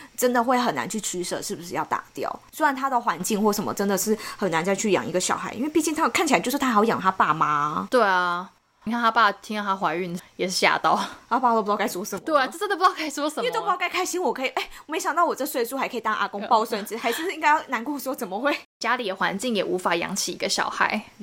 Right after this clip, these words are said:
Speaker 1: 对啊，你看他们就是其实居住环境真的不是这么的好，
Speaker 2: 嗯，对。
Speaker 1: 蛮辛苦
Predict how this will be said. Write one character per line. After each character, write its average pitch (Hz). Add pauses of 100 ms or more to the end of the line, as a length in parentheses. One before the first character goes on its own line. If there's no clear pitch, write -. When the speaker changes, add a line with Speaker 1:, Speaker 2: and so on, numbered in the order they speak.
Speaker 1:
对 254
啊， 226
你 190
看 220
他 220
们 220
就 202
是 220
其 202
实 170
居 196
住 202
环 208
境 185
真 190
的 190
不 -
是 -
这 -
么 135
的 -
好， 208
Speaker 2:
嗯， -
对。 190 (140)
Speaker 1:
蛮 180
辛 185
苦 -